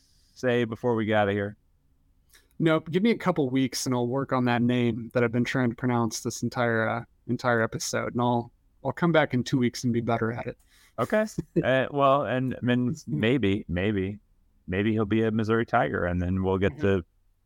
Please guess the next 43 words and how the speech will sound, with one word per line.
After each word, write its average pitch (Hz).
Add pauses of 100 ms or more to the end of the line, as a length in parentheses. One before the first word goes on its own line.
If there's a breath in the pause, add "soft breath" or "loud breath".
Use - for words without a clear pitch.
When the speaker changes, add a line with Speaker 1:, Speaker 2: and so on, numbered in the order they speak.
(960 soft breath)
Speaker 1:
work 107
our 110
way 110
through 110
the 107
next 104
year 87
of, 85
of 82
pronouncing. 85 (640)
Um, 85 (420)
it 110
is, 120
it 117
is, 131
it 120
is 123
a 113
challenging, 95 (240)
uh, 82 (320)
name, 104
but 95
I'm 92
sure 107
once 104
you 113
get 98
used 92
to 113
it, 123
it's 92
like 113
a 92
lot 85
of 82
things. 78
Like, 82
once 165
you -
get -
used 95
to 85 (600)
Speaker 2:
Right. 110